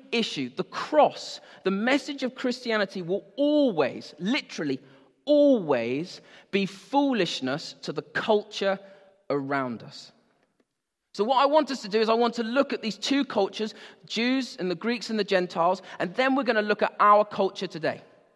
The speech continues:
Where is the tension? So let's have a look at the Jews. Have a look with me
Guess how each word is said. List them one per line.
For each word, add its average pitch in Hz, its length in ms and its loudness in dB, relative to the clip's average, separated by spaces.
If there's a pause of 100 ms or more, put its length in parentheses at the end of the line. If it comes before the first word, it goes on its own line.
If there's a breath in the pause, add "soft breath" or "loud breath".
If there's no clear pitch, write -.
(240)
Where 226 440 2
is 208 420 -4
the 175 80 -4
tension? - 580 -6
So - 140 -12
let's 240 180 2
have 240 120 6
a 240 40 4
look 208 240 0 (420 loud breath)
at 165 220 2
the 151 80 -4
Jews. 127 460 -10 (280 loud breath)
Have 220 220 2
a 226 40 2
look 208 160 -2
with 165 100 -2
me 143 180 0